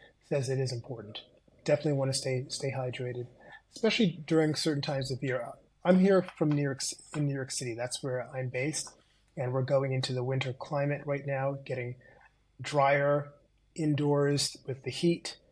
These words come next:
and that is dehydrating our skin and dehydrating our bodies. So even during this time of year, we need to be drinking, uh,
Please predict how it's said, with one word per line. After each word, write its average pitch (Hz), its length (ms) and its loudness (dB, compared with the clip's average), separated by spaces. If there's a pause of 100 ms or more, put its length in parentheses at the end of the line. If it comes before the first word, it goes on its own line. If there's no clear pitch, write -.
(260)
and 131 520 -2 (120)
that 139 340 0
is 135 180 -4
dehydrating 131 800 -2
our 120 80 -8
skin 151 480 -2 (420)
and 156 280 0
dehydrating 131 640 -2
our 117 60 -8
bodies. 110 480 -4
So 113 340 -4 (640)
even 143 440 2
during 139 260 0
this 156 160 2
time 135 260 -2
of 120 80 -4
year, 123 180 -4
we 117 100 -4
need 123 200 -6
to 123 80 -10
be 123 100 -6
drinking, 120 540 -8 (560)
uh, 139 80 -8